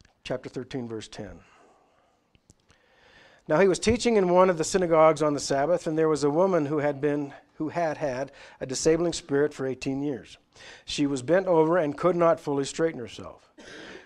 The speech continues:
When Jesus saw her, he called her over and he said to her, "Woman, you are freed from your disability." And he laid his hands on her, and immediately she was made straight, and she glorified God.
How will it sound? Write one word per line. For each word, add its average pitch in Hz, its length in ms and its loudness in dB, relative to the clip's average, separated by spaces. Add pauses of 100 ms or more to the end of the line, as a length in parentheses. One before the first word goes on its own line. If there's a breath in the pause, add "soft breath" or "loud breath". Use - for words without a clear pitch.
(600 loud breath)
When 156 140 2
Jesus 196 340 0
saw 202 300 6
her, 151 140 4
he 147 100 -4
called 185 420 4
her 190 160 4
over 143 240 4
and 156 80 2
he 156 60 -2
said 196 320 0
to 123 40 -4
her, 143 140 0
"Woman, 156 460 0 (160 loud breath)
you 190 160 0
are 165 100 6
freed 185 460 0
from 165 140 -6
your 147 100 -4
disability." 151 680 -2 (520 loud breath)
And 160 100 -2
he 143 80 2
laid 151 160 4
his 170 120 -2
hands 147 460 0
on 131 140 0
her, 151 100 -2
and 151 120 0
immediately 175 500 0
she 180 180 -4
was 180 140 -2
made 185 240 -2
straight, 202 380 -2
and 143 120 -6
she 202 120 -4
glorified 160 720 0
God. 165 300 0